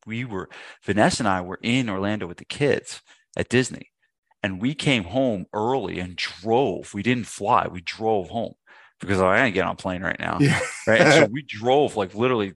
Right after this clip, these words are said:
Speaker 1: thirty hours home. And on the phone, I'm, like, getting the, these calls of, like, members wanting to quit. And it's just, like, it's a crazy, like, I, I have a feeling I might get emotional when I get up on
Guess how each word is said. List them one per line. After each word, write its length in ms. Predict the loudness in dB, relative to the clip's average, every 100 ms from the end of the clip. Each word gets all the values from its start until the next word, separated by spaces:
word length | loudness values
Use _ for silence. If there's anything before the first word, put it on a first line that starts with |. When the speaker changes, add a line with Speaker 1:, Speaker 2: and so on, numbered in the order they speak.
| _
Speaker 1:
thirty 340 | 0 2 4
hours 480 | 4 4 0 -4 -12 -14
home. 560 | -8 -6 -6 -8 -12 -18 -20 -6
And 120 | 0 4
on 200 | 4 2
the 80 |
phone, 560 | -4 -2 0 2 0 -4 -2
I'm, 180 | -2 0
like, 240 | -2 -2 _ _ _ _
getting 200 | 2 2
the, 180 | 0 -4
these 180 | -6 -10
calls 440 | -6 -2 0 0
of, 120 | -2
like, 200 | -4 -4
members 360 | -2 -4 -4 -8
wanting 260 | -6 -6 -6
to 100 | -14
quit. 540 | -16 -2 4 4 2
And 100 | -2
it's 100 | -4
just, 160 | -4 0
like, 200 | -2 -2 -16 -2
it's 160 | -2 0
a 60 | -6
crazy, 1000 | -8 -12 -10 0 2 4 2 2 4 4
like, 200 | 4 2
I, 140 | 2
I 100 | 4
have 140 | 4 2
a 40 |
feeling 240 | -4 0
I 100 | 0
might 200 | 0 -4
get 140 | -2 -4
emotional 580 | -4 -6 -6 -4 -8 -6
when 140 | -4
I 60 | 0
get 180 | 2
up 120 | 2 2
on 220 | -2